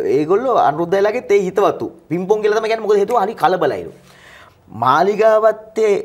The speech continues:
අ, පිටපත ලියනකොට කපිල අයියා ඒ මාලිගාවත්තේ ස්කීම් එකේ බයිසිකලයක් පැදගෙන යන,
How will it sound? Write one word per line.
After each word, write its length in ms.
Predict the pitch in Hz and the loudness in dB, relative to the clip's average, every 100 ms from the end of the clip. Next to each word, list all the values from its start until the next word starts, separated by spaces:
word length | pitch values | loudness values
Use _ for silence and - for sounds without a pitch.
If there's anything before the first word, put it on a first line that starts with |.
| - | -6
අ, 140 | - 117 120 120 113 98 - _ | -2 0 2 2 0 -2 -8 _
පිටපත 400 | - 120 139 190 | -16 -4 0 0
ලියනකොට 480 | 190 156 170 175 185 196 165 - - - | 0 0 0 0 0 0 -2 -4 -16 -16
කපිල 320 | - 110 175 | -10 -2 2
අයියා 340 | 175 131 113 151 - _ _ _ _ _ _ _ _ - | 2 2 0 -2 -6 _ _ _ _ _ _ _ _ 0
ඒ 320 | 156 160 120 | 2 4 2
මාලිගාවත්තේ 1400 | 85 107 123 160 180 185 190 196 - - 196 180 131 117 | 0 -2 0 2 2 4 2 -2 -12 -2 2 4 2 0
ස්කීම් 420 | - 156 180 185 | -4 -8 -6 -6
එකේ 240 | 202 247 220 - - - _ | -4 0 0 -2 -8 -20 _
බයිසිකලයක් 640 | 120 143 143 143 135 131 | -2 -2 -2 -2 -2 -2
පැදගෙන 360 | - 120 120 113 | -4 -2 -4 -4
යන, 200 | 104 | -6